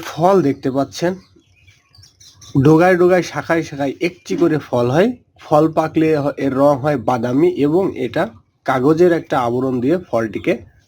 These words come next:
ঢাকা থাকে। এই গাছটি ফল খেতে অত্যন্ত সুস্বাদু, একটু টকটক, এবং এই গাছের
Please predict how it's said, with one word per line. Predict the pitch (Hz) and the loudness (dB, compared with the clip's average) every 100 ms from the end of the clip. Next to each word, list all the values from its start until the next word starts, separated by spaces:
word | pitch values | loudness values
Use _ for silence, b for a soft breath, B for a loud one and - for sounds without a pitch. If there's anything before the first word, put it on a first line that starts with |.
| _ | _
ঢাকা | - 98 101 101 113 | -4 -4 -2 -4 -2
থাকে। | 101 101 87 - B B B B B B - | -4 -6 -8 -14 B B B B B B 0
এই | 165 240 | 2 4
গাছটি | 220 165 - - 82 _ _ _ _ _ _ _ | 2 0 -2 -16 -18 _ _ _ _ _ _ _
ফল | - 156 160 165 | -6 0 0 0
খেতে | 165 160 165 | -2 -2 -2
অত্যন্ত | 165 190 185 190 180 | 0 -2 0 -4 -6
সুস্বাদু, | - - - 160 151 131 | -10 -8 -4 0 0 0
একটু | - - 226 - _ | -2 -8 -10 -10 _
টকটক, | 120 120 - 123 113 | -6 -6 -8 -8 0
এবং | 147 151 147 | 2 4 2
এই | 143 | 0
গাছের | 139 160 | -2 -4